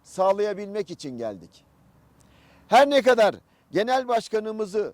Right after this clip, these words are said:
tutuklamış olsalar da Zafer Partisi'ne gönül vermiş bizlerin davamızdan vazgeçmeyeceğimizi, bizi de tutuklasanız da ardından gelen kardeşlerimizin vatan davasını sürdüreceklerini,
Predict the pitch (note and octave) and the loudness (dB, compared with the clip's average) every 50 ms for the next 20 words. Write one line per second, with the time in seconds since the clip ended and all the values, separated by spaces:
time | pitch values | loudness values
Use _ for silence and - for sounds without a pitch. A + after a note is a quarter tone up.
0 | _ _ - G#3 E3+ A3+ G#3+ - G#3+ A3 A3 A3+ G#3+ - G#3 G3 F#3+ E3+ - G3 | _ _ -16 -14 -12 -12 -8 -4 -4 -4 -4 -4 -4 -4 -2 -4 -4 -2 -4 -2
1 | F3+ F#3 F#3+ G3 F#3 F3+ B3+ C4 C4+ C4 _ _ _ _ _ _ _ _ _ - | -2 0 -2 -2 -2 -2 -4 -4 -6 -8 _ _ _ _ _ _ _ _ _ -6
2 | G#2 C3+ F3+ F#3 - C4 C4+ C4 - - G#3+ G3+ F#3+ - F#3 C#3 E3 F#3+ G3 F3+ | -2 0 0 0 0 -2 -2 -2 -2 -2 -2 -2 -2 -4 -12 -14 -12 -10 -10 -6
3 | D3 F#3 G3+ A3 B3 B3 A#3 G#3+ G3+ G3 F#3 F#3+ F#3 - - - C3 F3+ G3 F3 | -6 -6 -4 -4 -6 -6 -2 0 0 0 0 -4 -12 -16 -16 -14 -12 -12 -10 -4
4 | D#3+ G3+ F#3+ G#3 A#3 B3+ A#3+ _ _ _ _ _ _ _ _ _ _ _ G#2+ D3 | -2 -2 -2 -2 -4 -8 -10 _ _ _ _ _ _ _ _ _ _ _ 2 4
5 | F3+ G3+ G#3+ A3 A3 A3+ A3+ A#3 A3+ G#3 F#3+ A#3+ A#3 A#3 G#3+ G#3 G#3 G3+ F3 G3 | 4 6 4 4 2 0 -2 -6 -8 -4 -2 -2 -2 -2 -2 -2 -2 -2 -4 -6
6 | C#4+ C#4 - - A#3 G#3+ G3 F3 C3 E3 E3 D#3 D3 D3 C3 A2+ D#3+ F#3 A3 - | -6 -6 -6 -6 -6 -6 -6 -4 -4 -6 -6 -6 -8 -10 -8 -6 -6 -8 -8 -10
7 | _ _ _ _ _ _ _ _ _ _ _ _ _ _ _ B2+ E3+ A#3+ C#4 D#4+ | _ _ _ _ _ _ _ _ _ _ _ _ _ _ _ -8 -6 -2 -2 0
8 | D4+ D#4 C#4 - - A#3 - - A3+ - - - G3 - A#3+ A#3+ B3+ C4+ C4 G#3+ | 0 0 0 0 -2 -6 -8 -10 -6 -2 -2 -2 0 0 -2 -2 -2 -6 -4 -2
9 | G#3+ G#3 G#3 A#3+ - _ _ _ _ _ _ _ _ D#3+ F#3+ G#3+ A3 G#3 B3 B3+ | 0 0 0 -2 -4 _ _ _ _ _ _ _ _ 0 0 0 0 -2 -6 -6
10 | B3 C4 C#4 C#4 C#4 B3 B3 A#3 A3+ A3 G#3+ D#3 G3+ G3+ G3+ G3+ G#3 G3 - - | -4 -4 -4 -2 -2 -2 -2 -2 -2 -4 -4 -2 -2 -2 -2 -2 -4 -6 -6 -6
11 | G#3 G3+ G3+ G#3 G#3 F#3 E3+ A#3 B3+ C4+ - _ _ _ _ _ _ _ _ - | -8 -8 -6 -8 -10 -8 -8 -8 -8 -8 -12 _ _ _ _ _ _ _ _ 0
12 | F3 G3+ - C4+ C4+ C#4 C#4 C4 A#3+ A3 G#3+ G3+ G3+ G3 F#3+ E3+ - F#3+ F3+ F3 | 0 2 2 0 -2 -2 0 0 0 0 0 0 -2 -2 -4 -4 -6 -10 -10 -10
13 | E3 - - G#3 A3+ G#3+ G3 A#3 A3+ A3+ F#3 A3+ A3+ - - A3+ A3 A3 A3 A3+ | -12 -10 -10 -10 -10 -8 -6 -4 -4 -4 -4 -4 -6 -6 -4 -2 -2 -2 -2 -4
14 | A#3+ B3+ C4+ B3 | -6 -6 -8 -10